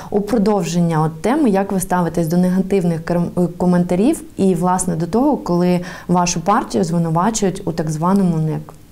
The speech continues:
е, зраді по відношенню до ваших виборців?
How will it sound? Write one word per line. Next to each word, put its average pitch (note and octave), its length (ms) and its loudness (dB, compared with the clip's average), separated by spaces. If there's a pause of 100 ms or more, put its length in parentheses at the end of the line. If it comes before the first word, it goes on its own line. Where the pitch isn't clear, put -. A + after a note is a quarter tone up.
(600)
е, D#3+ 260 2
зраді F#3 560 2
по E3+ 180 -2
відношенню E3 680 0
до D3 140 -2
ваших D#3+ 420 -4
виборців? D3 480 -8